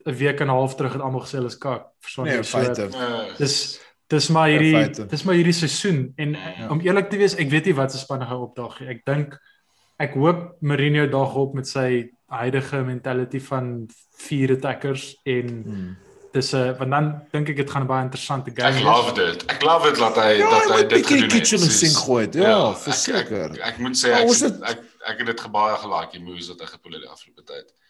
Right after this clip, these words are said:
Speaker 2: Maar ons het daar gepraat vroeër ook op een van die episodes wat ons gesê het, soos, dink hoe frustrerend moet dit wees vir daai spelers.
Speaker 3: Mm.
Speaker 2: Soos, laat die boys
Speaker 3: Wat
Speaker 2: net
Speaker 3: hulle
Speaker 2: los. Daar is geen punt om nou defensive te speel waar hulle is nie. Hulle moet nou gun for it. En kyk nou net die afgelope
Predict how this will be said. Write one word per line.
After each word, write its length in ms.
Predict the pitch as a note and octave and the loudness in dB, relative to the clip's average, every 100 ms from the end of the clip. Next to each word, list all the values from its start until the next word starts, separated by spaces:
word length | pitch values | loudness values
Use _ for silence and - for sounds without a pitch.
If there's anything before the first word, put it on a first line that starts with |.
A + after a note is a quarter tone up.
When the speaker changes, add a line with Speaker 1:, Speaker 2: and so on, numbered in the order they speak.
| _ | _
Speaker 2:
Maar 140 | F3 G#3 | 0 2
ons 200 | A#3 B3 | 2 2
het 80 | B3+ | 4
daar 240 | G3 G#3 | 4 4
gepraat 460 | F#3+ - A3 G#3 - | 2 -2 4 4 2
vroeër 360 | - F#3 G3 | 2 6 8
ook 180 | F#3 - | 6 2
op 220 | D#3+ C3 F3 | -6 -4 -2
een 160 | D3+ | -4
van 120 | C3 | -2
die 100 | C#3 | 0
episodes 540 | C3 C3 A#2 F3 E3 A2 | 0 0 0 2 4 2
wat 160 | A#2+ | -2
ons 120 | A2+ A2 | -4 -4
gesê 380 | A2+ F#3 F3 | -2 0 2
het, 140 | F#2 F2+ | 0 -2
soos, 520 | - A2 G2 - - _ _ - | -4 -4 -4 -6 -10 _ _ -4
dink 120 | E3 | -2
hoe 120 | A3+ | 0
frustrerend 560 | A3 F3 - F#3 F3+ E3 | 0 -2 0 0 0 -2
moet 180 | D#3 | -4
dit 80 | A#2+ | -2
wees 220 | B2 C3 | 0 0
vir 100 | C3+ | 0
daai 120 | C3+ B2+ | 0 0
spelers. 720 | - F3 F#3 G#2+ B1 - - _ _ | 0 2 2 2 -6 -12 -14 _ _
Speaker 3:
Mm. 240 | - F2+ - | -20 -20 -10
Speaker 2:
Soos, 320 | - C#4 - | -4 0 0
laat 440 | D3+ B2 C3+ E3 A#3+ | 0 2 4 4 2
die 100 | A#3+ | -2
boys 360 | A2+ C3+ F#3 | 0 2 2
Speaker 3:
Wat 100 | E3 | 2
Speaker 2:
net 100 | E3 | -2
Speaker 3:
hulle 200 | A#2+ D3 | 0 2
Speaker 2:
los. 220 | F3+ B2 - - - - _ | 2 0 -4 -12 -20 -20 _
Daar 140 | F#3+ | 4
is 120 | G#3 | 4
geen 400 | - E4+ D#4+ C#4 - | 2 0 -2 -4 0
punt 260 | A3 G3 | 0 2
om 220 | F3+ D3 | 0 0
nou 300 | G#2+ G#2 C#3+ B2+ | 0 2 2 2
defensive 560 | C3 - C#3 B2+ C3 | 0 0 -2 -2 -6
te 100 | - | -4
speel 320 | A#2+ - C#3 | -4 -2 -2
waar 200 | A2+ A2+ A#2 | 0 0 2
hulle 120 | A2+ | 0
is 180 | D#3+ - | -2 -2
nie. 100 | A2+ | -4
Hulle 200 | G2+ F3 | 0 -2
moet 300 | B2+ D#3+ - | 0 -2 0
nou 180 | D#3+ C#3 | -2 0
gun 220 | C3 C#3+ | -2 -2
for 200 | C#3+ A3+ D3+ | -2 0 0
it. 140 | - | -2
En 100 | B2 | -6
kyk 220 | D3 E3 | -2 -2
nou 120 | E3+ | -2
net 100 | E3+ E3+ | -2 -2
die 60 | |
afgelope 380 | C#3+ D3+ D#3+ D3 | -2 -4 -10 -10